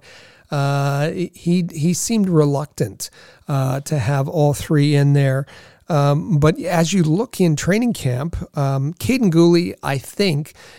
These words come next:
you know, uh, he's almost a lock. He's certainly, uh, above the other two in terms of,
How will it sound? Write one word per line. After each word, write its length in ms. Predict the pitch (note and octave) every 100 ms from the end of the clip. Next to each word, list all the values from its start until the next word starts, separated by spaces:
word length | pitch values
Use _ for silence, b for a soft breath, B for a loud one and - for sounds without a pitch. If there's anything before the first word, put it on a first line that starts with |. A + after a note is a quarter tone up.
| B
you 100 | -
know, 260 | D3+ C#3+ D#3+
uh, 200 | D3+ -
he's 320 | E3 D#3+ D#3+
almost 420 | D3+ E3+ G3 -
a 60 | F#3+
lock. 360 | D#3 D#3+ F#3 -
He's 260 | F3 E3+
certainly, 640 | - F3 F3 E3+ D3 C#3+ C#3 B B B
uh, 400 | E3 C3+ C3+ C#3 -
above 460 | C#3+ D3 D3+ E3
the 180 | D#3 D3
other 180 | D#3 E3
two 400 | - - F3 G3
in 180 | C#3+ C3
terms 480 | - E3 D3+ D3
of, 320 | D3+ C#3+ C#3